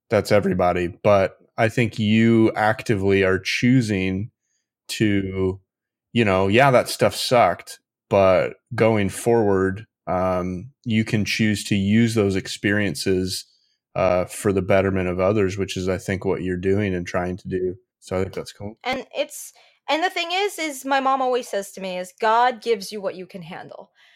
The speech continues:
Speaker 2: And perseverance builds character. So, like, everything I went through, God made me go through for a reason because now I can speak up about it and help others.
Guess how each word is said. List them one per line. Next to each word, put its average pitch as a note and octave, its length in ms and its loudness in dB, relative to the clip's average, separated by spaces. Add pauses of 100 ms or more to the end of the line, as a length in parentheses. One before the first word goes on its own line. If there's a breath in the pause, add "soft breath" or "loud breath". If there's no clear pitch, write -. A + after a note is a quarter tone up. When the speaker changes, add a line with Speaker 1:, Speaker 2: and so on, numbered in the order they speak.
(160 soft breath)
Speaker 2:
And E4 200 -2
perseverance D#4 580 0
builds B3 240 0
character. G#3+ 560 -2
So, G#3+ 240 -2
like, G#3 460 -2 (260)
everything C#4+ 500 0
I A#3 120 0
went G#3 320 -2 (120)
through, F3+ 400 -4 (360)
God G3+ 260 0
made A#3+ 140 -4
me B3 80 -8
go A#3 160 0
through A#3+ 160 -10
for A3+ 240 -4
a - 20 -4
reason A#3+ 400 -4
because G#3 300 -12
now F#3+ 340 -2
I A3 100 -2
can A3 140 -12
speak A3+ 300 -8
up A3+ 160 -4
about F#3+ 240 -4
it G#3 60 -10
and G#3 80 -14
help G3 200 -8
others. - 440 -8